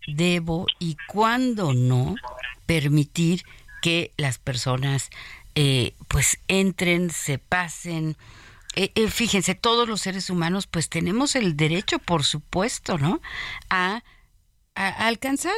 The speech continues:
eh, salud, amor, bienestar, eh, una dosis de, de felicidad. ¿Pero qué creen?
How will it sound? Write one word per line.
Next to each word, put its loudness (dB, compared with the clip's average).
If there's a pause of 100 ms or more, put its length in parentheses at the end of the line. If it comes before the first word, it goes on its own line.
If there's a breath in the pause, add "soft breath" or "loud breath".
(160)
eh, 2
salud, 4
amor, 6 (360 loud breath)
bienestar, 2 (380 soft breath)
eh, 4
una 2
dosis 2
de, -4
de 0
felicidad. -2
¿Pero 2
qué -2
creen? 0